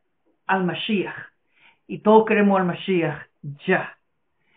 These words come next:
Entonces todas estas historias nos ayudan a tener emuná, bitajón, fe, esperanza. Y nos ayuda y nos inspira a hablar con Hashem.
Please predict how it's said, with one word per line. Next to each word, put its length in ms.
Entonces 420
todas 160
estas 180
historias 300
nos 180
ayudan 500
a 140
tener 240
emuná, 480
bitajón, 640
fe, 400
esperanza. 600
Y 300
nos 240
ayuda 520
y 100
nos 140
inspira 360
a 60
hablar 160
con 160
Hashem. 400